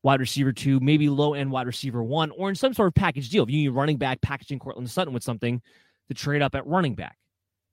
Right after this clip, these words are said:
I can't help but wonder if it's time for that to happen, because his base floor, his volume floor, is going to take a hit with Jeudy returning. And being he's been kind of inconsistent so far this year as it is,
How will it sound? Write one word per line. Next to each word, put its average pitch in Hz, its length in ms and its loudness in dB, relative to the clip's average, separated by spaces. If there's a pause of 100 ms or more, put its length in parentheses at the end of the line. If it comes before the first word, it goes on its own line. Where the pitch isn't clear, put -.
(320)
I 139 40 -6
can't 220 220 0
help 208 160 0
but 170 100 0
wonder 165 240 0
if 127 60 -8
it's 120 120 -10
time 151 340 -4
for 131 120 -10
that 127 180 -2
to - 60 -10
happen, 127 480 -8
because 131 400 -4 (580)
his 175 180 0
base 208 400 0
floor, 143 460 0
his 135 160 2
volume 165 540 2
floor, 135 480 -2
is 131 160 -6
going 220 260 -4
to 160 80 -2
take 175 220 -4
a 123 60 -4
hit 151 200 0
with 113 140 -8
Jeudy 123 280 -2
returning. 104 380 -10 (960)
And 117 180 -8
being 196 200 0
he's 196 120 2
been 165 120 0
kind 175 180 0
of 160 140 0
inconsistent 151 680 -2
so 143 200 0
far 143 260 -2
this 123 220 -4
year 131 200 -4
as 123 240 -6
it 110 180 -10
is, 185 520 0